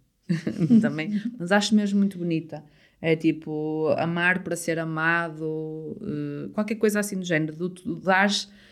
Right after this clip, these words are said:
não à espera de receber, mas o tu dares faz com que tu recebas em troca, pronto. Mas não achava bem a gente estar a falar, de or-, estar a, a, a botar,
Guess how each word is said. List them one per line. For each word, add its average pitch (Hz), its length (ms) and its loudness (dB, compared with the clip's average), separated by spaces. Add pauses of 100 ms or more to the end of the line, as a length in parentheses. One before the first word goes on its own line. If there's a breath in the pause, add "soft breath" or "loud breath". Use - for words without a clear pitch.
(240 loud breath)
não 214 320 8
à 202 60 6
espera 196 340 2
de 180 80 -2
receber, 175 440 -2
mas 185 180 -4
o 180 60 -8
tu 180 160 -2
dares 180 280 2
faz 202 240 0
com 175 160 -2
que - 80 -10
tu 170 300 -2
recebas 151 580 -4
em 156 100 -10
troca, 147 420 -10 (120)
pronto. - 360 -8 (680 loud breath)
Mas 220 340 6 (120)
não 247 120 10
achava 175 300 4
bem 190 260 4
a 208 40 6
gente 208 160 -2
estar 208 180 -2
a 214 60 -2
falar, 214 420 -6
de 208 80 -4
or-, 214 140 0
estar 220 260 0
a, 220 80 2
a, 196 640 -2
a 196 60 -4
botar, 233 440 0